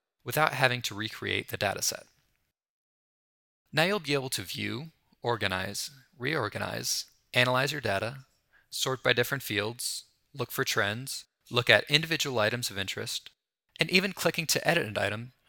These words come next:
automatically launching OnTime Web directly in the browser. Try the OnTime Data Visualizer today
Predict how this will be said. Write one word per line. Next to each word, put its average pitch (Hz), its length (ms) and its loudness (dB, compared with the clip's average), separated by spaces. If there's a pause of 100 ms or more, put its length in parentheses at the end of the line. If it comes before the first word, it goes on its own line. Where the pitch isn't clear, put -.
(160)
automatically 139 420 0
launching 110 380 -2
OnTime 110 560 0
Web 98 320 -2
directly 101 440 -4
in 98 140 -8
the 95 60 -6
browser. - 500 -6 (1300)
Try 185 200 2
the 196 100 0
OnTime 135 560 0
Data 110 240 2
Visualizer 101 540 0
today 104 420 -6